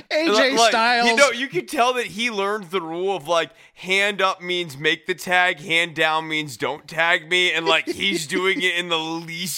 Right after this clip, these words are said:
Speaker 2: subtle of ways ever.
Speaker 1: A J Styles, you're Ricky Morton in peril.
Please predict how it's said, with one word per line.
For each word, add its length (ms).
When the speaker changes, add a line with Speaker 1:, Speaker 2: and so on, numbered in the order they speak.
Speaker 2:
subtle 400
of 120
ways 580
ever. 420
Speaker 1:
A 180
J 240
Styles, 920
you're 200
Ricky 380
Morton 460
in 320
peril. 460